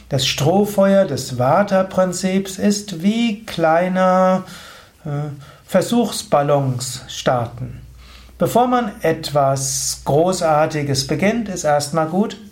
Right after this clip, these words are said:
kleinen Versuchsballon starten. Wenn man feststellt, das kleine Experiment bringt etwas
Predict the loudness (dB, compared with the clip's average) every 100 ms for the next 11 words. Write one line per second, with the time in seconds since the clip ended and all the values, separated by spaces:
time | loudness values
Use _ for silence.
0 | -20 -6 -2 2 2 4 2 2 -2 -4
1 | 0 0 2 -2 -2 0 0 -2 -10 -12
2 | -14 -20 -10 -2 0 0 0 0 -2 0
3 | 2 2 -2 -6 -2 0 2 0 -2 -6
4 | 0 0 2 0 0 0 2 2 2 2
5 | 2 0 -2